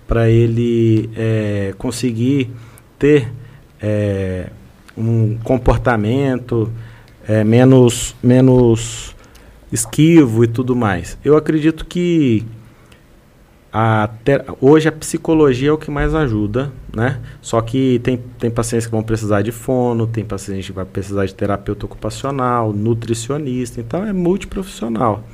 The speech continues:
né? O medicamento, ele entra como, é, vamos, é, pra t-, diminuir sintomas. Por exemplo, o autista,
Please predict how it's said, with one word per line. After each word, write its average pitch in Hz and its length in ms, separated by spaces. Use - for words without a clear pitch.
né? 131 220
O 180 120
medicamento, 143 840
ele 120 200
entra 131 520
como, 135 1040
é, 107 380
vamos, 120 480
é, 110 100
pra 117 300
t-, - 160
diminuir 165 540
sintomas. 127 800
Por 120 180
exemplo, 101 500
o 110 100
autista, 147 920